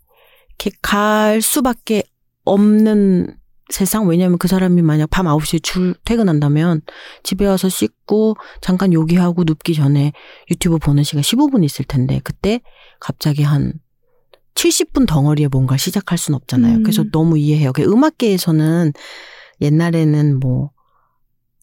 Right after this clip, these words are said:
Speaker 1: 전주부터 삼십 초 안에 뭐 결판이 나야 돼 이런 얘기가 제가
Speaker 2: 음.
Speaker 1: 음악가 시작할 때 한 십몇 년 전에 있었어요.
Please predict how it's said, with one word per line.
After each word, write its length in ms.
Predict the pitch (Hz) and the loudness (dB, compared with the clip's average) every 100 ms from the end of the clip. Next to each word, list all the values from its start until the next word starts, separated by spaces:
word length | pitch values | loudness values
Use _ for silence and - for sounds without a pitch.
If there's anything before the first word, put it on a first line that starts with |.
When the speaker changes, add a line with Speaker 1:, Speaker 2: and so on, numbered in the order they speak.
| - | -6
Speaker 1:
전주부터 640 | 180 175 180 226 214 202 | 0 0 2 0 0 -2
삼십 420 | 196 262 277 - | 0 0 0 -4
초 160 | - 214 | -4 -2
안에 480 | 160 151 180 208 208 _ - | 0 2 0 -2 -6 _ -12
뭐 100 | 143 | -4
결판이 420 | 156 151 170 156 | -2 0 0 0
나야 240 | 143 139 | 0 0
돼 140 | 139 139 | 0 0
이런 200 | 147 147 | 0 0
얘기가 260 | 139 143 | 0 -2
제가 180 | - 151 | 0 0
Speaker 2:
음. 60 | 147 | 2
Speaker 1:
음악가 520 | 170 - 160 156 151 - - - | 0 -2 -2 -2 -4 -8 -16 -16
시작할 400 | - 220 - 180 | -8 -8 -6 -6
때 140 | - | -2
한 120 | 156 156 - - - - | -2 -2 -8 -20 -20 -12
십몇 280 | - 247 233 | -2 2 2
년 180 | 208 160 | 2 2
전에 280 | 147 147 | 2 2
있었어요. 680 | 135 - - - 131 135 | 0 -2 -6 -4 -2 -2